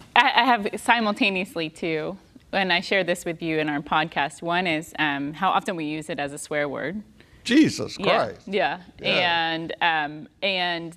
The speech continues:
Speaker 1: secondly, I, I almost feel sorry for Jesus. That's the feeling that comes up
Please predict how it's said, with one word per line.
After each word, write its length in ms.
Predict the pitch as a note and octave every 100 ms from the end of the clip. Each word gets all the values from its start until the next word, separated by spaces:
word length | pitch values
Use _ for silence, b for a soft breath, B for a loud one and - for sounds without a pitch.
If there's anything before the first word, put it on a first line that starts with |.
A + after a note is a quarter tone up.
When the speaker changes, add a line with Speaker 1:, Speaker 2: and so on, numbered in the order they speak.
| _
Speaker 1:
secondly, 840 | - C4 G4 B3 F3+ E3 D#3+ D#3+ - _ -
I, 440 | F3 E3 D#3+ D#3+ - B B B B B -
I 100 | A3 -
almost 500 | D4 C#5+ D5 - -
feel 180 | A#3+ G#3
sorry 460 | - E3 G3+ G3+
for 160 | F#3 E3+
Jesus. 460 | D#3+ D#3+ C3 - -
That's 220 | F3 G#3
the 100 | -
feeling 360 | G3+ E3+ D#3+ D#3
that 120 | C#3+
comes 260 | - - -
up 160 | -